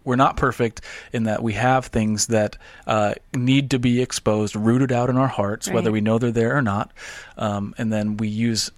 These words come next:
Speaker 1: this, the verse that we started with today, First John four eighteen, that we remem-, remember that love drives out fear, that we
Speaker 2: Mm-hmm.
Speaker 1: don't have to be afraid of shame and rejection because of our sin. That's because of what Jesus did,
Speaker 2: Mm-hmm.
Speaker 1: right? And so, uh,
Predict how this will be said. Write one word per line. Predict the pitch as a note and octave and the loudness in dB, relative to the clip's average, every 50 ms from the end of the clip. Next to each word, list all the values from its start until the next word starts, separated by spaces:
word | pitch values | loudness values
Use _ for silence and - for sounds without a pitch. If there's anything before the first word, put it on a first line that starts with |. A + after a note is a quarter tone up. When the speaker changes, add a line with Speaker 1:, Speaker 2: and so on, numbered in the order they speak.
| - | -6
Speaker 1:
this, | A#2+ A2+ G2 - - _ - - _ - | -6 -4 -4 -4 -8 _ -20 -20 _ -12
the | B2 A#2+ G2+ | -8 -6 -4
verse | A2 A#2 G#2+ - - | -2 -2 -4 -4 -6
that | - - | -8 -6
we | A#2 | -6
started | G#2+ - B2 A#2+ B2+ B2+ | -2 2 2 4 4 2
with | A2+ A2 - | 0 -2 -2
today, | - - G2+ G#2 G#2 | -2 0 0 0 0
First | G2 - A#2 G2+ - | 0 -2 -4 -4 -2
John | A2+ G#2+ G2+ | -4 -4 -4
four | - A#2 G#2+ G#2 | -4 -4 -4 -4
eighteen, | G#2+ - - C#3 C#3 B2 A2+ G#2+ G#2+ - - - - - - - - | -4 -4 -4 -4 -2 -2 -2 -2 -4 -8 -14 -20 -20 -20 -18 -10 -8
that | A#2+ A#2 | -8 -4
we | - A#2 A2+ | -4 -4 -2
remem-, | A2 A2+ B2+ C#3 C3 | 0 2 2 2 4
remember | B2 B2 C3 C#3+ D#3 C#3 A#2+ | 4 4 6 6 6 4 2
that | A2 - - | 2 -2 -2
love | - A2 A2 A#2+ B2+ C3 B2+ A#2+ A2+ A#2 - | -2 -2 0 2 2 4 2 2 0 -2 -2
drives | A2+ G#2+ G#2 G#2 G2+ - | 0 2 2 2 0 -2
out | A2 G2+ - - | -2 -4 -4 -4
fear, | - - A#2 A2 G#2 G2+ G#2 | -6 -4 -2 -2 -2 -4 -6
that | A2 G#2+ A2+ | -6 -6 -4
we | A#2 A2 | -4 -2
Speaker 2:
Mm-hmm. | G#2+ G#2 | 0 2
Speaker 1:
don't | A#2+ B2 D3 - | 2 2 2 0
have | - - B2+ A#2+ - - | -2 -2 -2 -2 -2 -4
to | C3+ | -4
be | B2 A2+ A2+ | -2 0 0
afraid | A2 - - - - G#2+ A2 A#2 D#3+ F#3+ F#3 - - - - - - - - - - _ - - - - - - - | 0 0 -2 -2 0 2 2 2 2 0 -4 -8 -14 -20 -20 -20 -20 -20 -20 -20 -20 _ -20 -20 -20 -20 -8 0 2
of | B2+ B2 A#2+ A#2 G#2+ - - - | 2 4 2 0 -2 -4 -10 -10
shame | - - - - C#3+ C3+ C#3 D3 D3 | -6 -4 -2 2 2 4 4 2 2
and | C3 A#2 | 0 0
rejection | A#2 A2+ G#2+ A2 A#2+ A#2 A2+ - - B2 G#2+ | 0 0 0 0 0 0 0 0 -2 -2 -2
because | G#2 G#2 - - - - C3+ B2 B2+ | -4 -6 -6 -4 -2 0 0 0 0
of | A2 A2+ | 0 0
our | G#2 G2+ | 0 -2
sin. | - - A2+ G2+ G2 G2 | -2 -2 -2 -2 -2 -2
That's | A2 A2 A#2 - - _ - - - | -2 -2 -2 -4 -8 _ -18 -12 -6
because | B2+ B2 - - C#3 B2 | -6 -4 0 0 0 2
of | B2 | 2
what | A#2 A2 | 0 -2
Jesus | G#2+ - A2 G#2 G#2+ G2 - | -2 -2 -2 -2 -2 -6 -8
did, | - - - - - | -8 -10 -12 -12 -8
Speaker 2:
Mm-hmm. | - G3 F#3+ E3 - - | -6 -6 -6 -4 0 2
Speaker 1:
right? | A2 A2+ - G3+ - - - - - - - - - - - - | 2 2 2 0 -6 -12 -14 -14 -14 -16 -16 -16 -18 -14 -8 -4
And | C3 B2+ | -2 0
so, | - - C3+ B2 A#2+ A#2 A2+ | 2 2 2 4 2 2 0
uh, | - - A#2+ A2 G#2+ G#2+ G#2+ | 2 2 2 2 2 0 -2